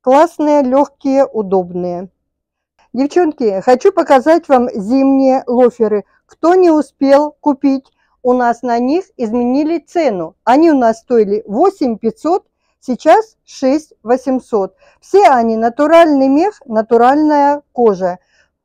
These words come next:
Оторочка идёт норки. Девчонки, смотрите, какой классный вариант. Они все идут на нескользкой подошве. Подошва не тонкая. Идут размер в размер. С тридцать шестого по сорок один эта модель идёт, шесть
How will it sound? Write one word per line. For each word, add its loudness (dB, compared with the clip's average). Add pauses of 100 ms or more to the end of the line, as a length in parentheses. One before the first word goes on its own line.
(120)
Оторочка 2
идёт -2 (120)
норки. -2
Девчонки, -6 (120)
смотрите, -4
какой -4
классный -4 (320)
вариант. -4 (360)
Они 0
все -8
идут -10
на -6
нескользкой -4 (380)
подошве. -2
Подошва -8
не -4
тонкая. -4 (300)
Идут -4
размер -4
в -12
размер. -4
С -20
тридцать -8
шестого -6
по -6
сорок -6
один -4
эта -6
модель -4
идёт, -8
шесть -8